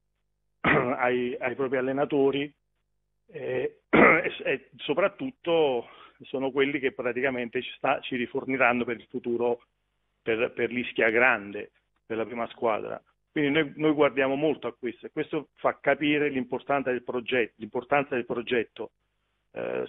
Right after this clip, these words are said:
sicuramente quello che poi servirà, eh, per fare una squadra importante, per poi fare magari più, più avanti, fra, fra un anno o due, il salto importante, il Presidente già l'ha programmato,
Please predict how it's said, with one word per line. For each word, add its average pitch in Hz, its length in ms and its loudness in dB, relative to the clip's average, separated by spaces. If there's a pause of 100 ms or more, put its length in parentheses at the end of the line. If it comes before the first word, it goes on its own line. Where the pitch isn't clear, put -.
sicuramente 135 720 2
quello 147 280 2
che 135 220 -2
poi 147 220 4
servirà, 127 580 2 (680)
eh, 117 240 -12
per 117 260 -6
fare 131 240 4
una 120 200 -2
squadra 139 360 2
importante, 123 720 -2
per 107 180 -10
poi 127 180 -4
fare 123 440 0 (360)
magari 123 440 4
più, 127 340 -2
più 135 160 -2
avanti, 131 380 -2
fra, 117 260 -8 (100)
fra - 160 -6
un 117 120 -4
anno 127 320 2
o 120 60 -2
due, 117 480 0 (400)
il 113 180 -12
salto 139 300 2
importante, 143 560 0
il 170 80 -6
Presidente 165 500 -2
già 160 160 2
l'ha 160 80 6
programmato, 113 760 -6